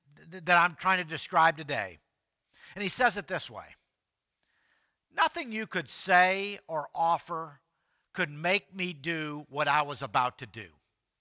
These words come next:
No argument could persuade me.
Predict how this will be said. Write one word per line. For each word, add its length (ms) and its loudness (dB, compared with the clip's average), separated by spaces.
No 360 8
argument 600 6
could 240 -4
persuade 680 -2
me. 380 -8